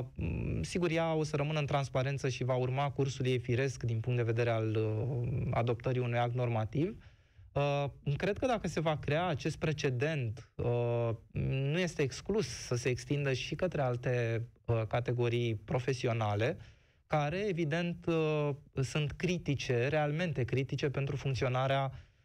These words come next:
uh, unei societăți și pentru, pentru o problemă de siguranță națională.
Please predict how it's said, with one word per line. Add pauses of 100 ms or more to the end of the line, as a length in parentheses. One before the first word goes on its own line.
(140)
uh, (220)
unei
societăți
și
pentru,
pentru
o
problemă
de
siguranță
națională.